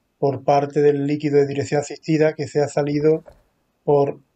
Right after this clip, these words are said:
el eje de la bomba, tal como estoy señalando con el dedo. Esta es la bomba de dirección que tenía este vehículo, ha ido esparciendo el líquido de la dirección asistida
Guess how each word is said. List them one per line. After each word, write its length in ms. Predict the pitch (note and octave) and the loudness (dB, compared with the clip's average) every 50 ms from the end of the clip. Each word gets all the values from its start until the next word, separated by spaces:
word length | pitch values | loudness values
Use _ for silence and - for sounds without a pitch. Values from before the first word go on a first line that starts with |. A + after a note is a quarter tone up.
| _ - | _ -2
el 200 | - D3 C#3+ D3+ | 0 2 2 2
eje 280 | D#3 D#3 - - F3 | 2 0 -2 -4 -4
de 160 | E3 E3 D#3+ D3 | -2 0 0 2
la 140 | C#3+ C3+ | 2 2
bomba, 400 | B2+ D3 D3 C#3+ C#3+ D3 D#3 D#3+ | 2 2 0 0 2 0 0 0
tal 160 | - D#3 C#3+ C#3+ | -2 -4 -4 -4
como 260 | - C#3+ C#3 C3 C3 | -4 -4 -4 -4 -6
estoy 320 | A#2+ - - C#3+ C#3+ C#3 | -6 -6 -4 -2 -2 -2
señalando 480 | C#3 C#3 D3 C#3+ C#3+ C#3 C#3 C3+ C3+ C#3 | -2 -2 0 2 4 4 4 2 2 0
con 140 | C3+ C#3 C#3+ | 0 0 0
el 120 | C#3+ D3+ | 2 2
dedo. 300 | E3 F3 D#3 B2+ A#2+ A#2 - _ _ _ _ _ _ _ _ _ | 2 2 0 -2 -6 -14 -16 _ _ _ _ _ _ _ _ _
Esta 280 | - - D3+ B2 - D#3+ | -4 -4 -4 -2 0 0
es 80 | C#3+ C#3+ | 2 2
la 80 | C#3 | 2
bomba 320 | C3 C#3+ C#3 C#3 C#3+ C#3 C#3 | 2 0 0 0 2 0 2
de 80 | C#3 | 2
dirección 340 | C#3 C#3 C#3+ C#3+ - D#3+ D3 | 0 0 0 0 0 -2 -2
que 80 | D3+ C#3+ | -2 -4
tenía 240 | D3 C#3+ D3 D3 | -2 0 0 0
este 220 | C#3 - - D3 C#3+ | 0 0 -2 -2 2
vehículo, 680 | C#3+ C#3+ D3+ D#3+ D#3 - E3 E3 E3+ F3 F3+ F#3+ - _ _ _ _ _ _ _ _ _ - | 2 2 2 0 -2 0 2 2 2 2 0 -4 -8 _ _ _ _ _ _ _ _ _ -4
ha 160 | - D#3+ D3 | 0 2 2
ido 160 | D3+ D3 D3+ | 2 2 2
esparciendo 1120 | D3 D3 - D#3 C#3+ C#3 - - D#3 D3+ D3+ D3+ D3+ D3+ D3+ D3+ D3+ D3 D3 C#3+ C#3 C#3+ - | 0 0 0 -2 -2 -2 -4 -2 0 0 0 2 2 4 4 6 6 6 4 4 2 0 -2
el 280 | D#3 D3 C#3 C#3 C#3 | -2 -4 -4 -2 -2
líquido 320 | C#3+ D3+ D3 D#3+ D3+ C#3+ C#3+ | -2 -2 0 0 2 2 2
de 60 | C#3+ | 2
la 40 | C#3 | 2
dirección 400 | C#3 C#3 C3+ B2+ A2+ - D3 C#3+ | 0 -2 -4 -4 -4 -2 -2 -2
asistida 600 | C3 - D3+ C3 - E3+ E3+ E3 D#3+ E3+ F3 F#3 | -2 -4 -8 -8 -4 -2 0 2 2 2 0 -2